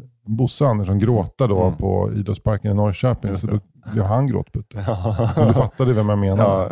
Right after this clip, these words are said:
Speaker 2: men gråt-, men Gråtbusse då kanske?
Speaker 1: Gråtbusse,
Speaker 2: Ja.
Speaker 1: men var han, var, kändes det som att han var en kalenderbitare?
Speaker 2: Nej, det skulle jag inte säga. Men han
Speaker 1: Men
Speaker 2: kan
Speaker 1: Birro var det.
Speaker 2: Ja, men de, alltså, de kan ju grejer.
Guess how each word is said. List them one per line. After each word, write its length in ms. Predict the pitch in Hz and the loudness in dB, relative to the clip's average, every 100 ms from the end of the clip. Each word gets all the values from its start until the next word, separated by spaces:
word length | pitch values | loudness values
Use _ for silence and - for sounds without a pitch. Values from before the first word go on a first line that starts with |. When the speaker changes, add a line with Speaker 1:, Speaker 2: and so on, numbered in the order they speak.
| 107 | -2
Speaker 2:
men 140 | 110 | 0
gråt-, 360 | 107 113 101 113 | 0 0 0 -2
men 260 | 113 110 117 | -4 -2 0
Gråtbusse 500 | 120 101 110 127 - | 0 0 -2 -6 -6
då 60 | - | -10
kanske? 240 | - - | -6 0
Speaker 1:
Gråtbusse, 360 | 131 127 127 120 | 2 2 0 2
Speaker 2:
Ja. 40 | |
Speaker 1:
men 80 | 120 | 2
var 80 | 120 | 2
han, 500 | 131 147 139 131 - | 2 0 0 0 0
var, 240 | 123 131 | -2 -2
kändes 320 | 117 135 123 104 | -2 2 2 0
det 60 | |
som 120 | 107 | -2
att 60 | 117 | 2
han 160 | 143 143 | 2 2
var 60 | |
en 40 | 120 | 0
kalenderbitare? 720 | 117 113 104 107 120 110 98 - | 0 0 0 0 -2 -4 -8 -8
Speaker 2:
Nej, 640 | 120 123 127 135 139 143 | 0 2 4 2 2 0
det 60 | 127 | -2
skulle 120 | 151 | -2
jag 40 | |
inte 80 | 107 | -2
säga. 220 | - 104 98 | -2 -4 -4
Men 120 | 123 | 0
han 120 | 123 | 2
Speaker 1:
Men 80 | 113 | 4
Speaker 2:
kan 100 | 113 | 4
Speaker 1:
Birro 440 | 147 156 135 120 98 | 4 4 4 2 0
var 100 | 90 - - - | -2 -8 -14 -6
det. 160 | 127 131 | 0 2
Speaker 2:
Ja, 260 | 131 131 | 4 4
men 260 | 135 127 104 | 2 0 2
de, 180 | 113 135 - | 0 0 -2
alltså, 160 | 117 113 | -4 0
de 380 | 107 135 160 | 2 2 2
kan 280 | 139 120 143 | 2 0 2
ju 60 | 120 | 0
grejer. 420 | 98 101 113 - | 0 -2 -2 -6